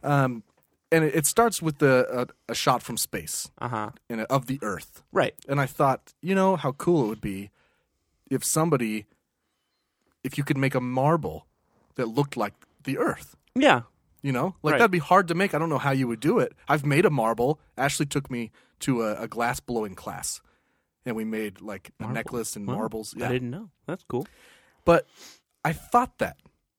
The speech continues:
Speaker 1: Mm-hmm.
Speaker 2: I simply thought that to myself. And the next day, Facebook, I'm scrolling through, and I put a picture here on the rundown if you wanna look. It's at the very bottom of the rundown.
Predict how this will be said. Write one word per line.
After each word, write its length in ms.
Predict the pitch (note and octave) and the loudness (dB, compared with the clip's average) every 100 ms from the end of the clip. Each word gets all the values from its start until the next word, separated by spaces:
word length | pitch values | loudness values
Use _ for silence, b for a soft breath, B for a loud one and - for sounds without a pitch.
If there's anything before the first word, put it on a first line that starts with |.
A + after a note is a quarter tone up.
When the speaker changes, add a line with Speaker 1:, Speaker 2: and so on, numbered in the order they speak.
| _ | _
Speaker 1:
Mm-hmm. 260 | B2+ B2+ D#3 | -6 -4 -2
Speaker 2:
I 40 | |
simply 320 | D#3 A3+ - | 0 0 0
thought 420 | C#3+ - F3+ F3+ - | -2 0 0 0 -2
that 240 | A#2+ - | -4 -4
to 100 | - | -6
myself. 600 | A#2+ F#2+ - C#3 - - _ _ _ _ _ _ _ - | -6 -6 -4 -4 -4 -18 _ _ _ _ _ _ _ 0
And 180 | D#3+ | 2
the 80 | D3 | 2
next 340 | E3 A3 - - | 0 0 -2 0
day, 320 | F3 G#2+ D2+ _ _ _ _ _ _ _ _ | 2 2 -4 _ _ _ _ _ _ _ _
Facebook, 760 | - - A#3 - - F#2 D#2+ - _ _ _ _ _ | -4 2 2 2 -4 -8 -10 -18 _ _ _ _ _
I'm 100 | C3 | -8
scrolling 440 | A#2 - G3+ G#3+ D#3 | -6 2 4 4 2
through, 360 | - G#2 F2+ - _ _ _ _ - | -4 -8 -8 -16 _ _ _ _ -4
and 80 | |
I 120 | C#3 C#3+ | -2 -2
put 220 | - A3 | -2 -2
a 40 | |
picture 340 | - A3+ - C#3 | 0 -4 0 2
here 120 | C#3+ | 2
on 80 | B2+ | 2
the 60 | |
rundown 320 | A#2+ C#3 A2+ | 0 0 -2
if 100 | F#2+ | -6
you 60 | A#2+ | -6
wanna 160 | A#2 A2 | -6 -6
look. 220 | A2 G2+ | -6 -8
It's 100 | G#2+ | -10
at 80 | C3+ | -10
the 60 | |
very 220 | C3 C3+ C3 | -4 -2 0
bottom 300 | B2 A#2 A2+ | 0 0 -4
of 100 | G#2 | -10
the 80 | |
rundown. 400 | G#2 G#2+ G2+ F2 | -10 -10 -10 -14